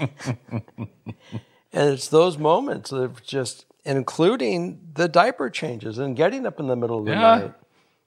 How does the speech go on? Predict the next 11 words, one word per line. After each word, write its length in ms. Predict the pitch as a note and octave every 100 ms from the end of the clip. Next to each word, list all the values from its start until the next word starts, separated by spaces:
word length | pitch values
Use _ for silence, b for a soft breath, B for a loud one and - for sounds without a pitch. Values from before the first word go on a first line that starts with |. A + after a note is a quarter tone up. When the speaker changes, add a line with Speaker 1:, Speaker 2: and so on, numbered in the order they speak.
| _ -
Speaker 1:
They 100 | C#3+
were 140 | E3+
just, 400 | D#3 D3 B2+ - _ _ _ C#3+
they 140 | C#3
were 160 | D#3 E3
just 360 | C3+ F3 - _ _ _ _ _
great, 380 | A#2+ B2+ E3+ -
great 240 | F3+ G#3+
moments. 580 | F#3 D#3 C#4+ D4+ - D2+
Speaker 2:
Right. 200 | F2+ G2 _ _ _ _ _ -
Speaker 1:
So, 460 | - B2 B2+ C3